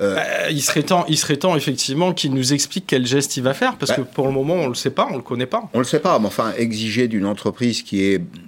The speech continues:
Speaker 1: pratiquement insolvable de rembourser, euh, son prêt, c'est tout à la fois perdre le prêt et aussi la condamner. C'est une sorte de double peine. Le gouvernement, le gouvernement, euh, sera, sera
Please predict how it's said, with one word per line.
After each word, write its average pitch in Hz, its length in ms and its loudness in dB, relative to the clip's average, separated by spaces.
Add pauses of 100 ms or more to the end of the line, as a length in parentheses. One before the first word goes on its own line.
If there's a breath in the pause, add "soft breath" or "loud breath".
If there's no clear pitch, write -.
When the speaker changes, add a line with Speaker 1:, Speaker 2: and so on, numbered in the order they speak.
Speaker 1:
pratiquement 101 440 -4
insolvable 101 540 0
de 92 60 0
rembourser, 95 640 0
euh, 85 260 0
son 101 180 -6
prêt, 170 220 -2
c'est 92 300 0
tout - 180 -16
à 90 80 2
la 87 80 0
fois 95 220 0
perdre 92 260 -2
le 98 100 2
prêt 151 340 -4 (480 loud breath)
et 87 60 -4
aussi 98 300 0
la 101 80 4
condamner. 127 560 0 (440)
C'est - 280 -4
une 104 100 2
sorte 101 260 0
de 107 120 4
double 123 400 2
peine. 131 340 2
Le 92 80 0
gouvernement, 120 800 2
le 107 160 4
gouvernement, 110 500 2
euh, 117 80 -4
sera, - 260 -8
sera - 240 -4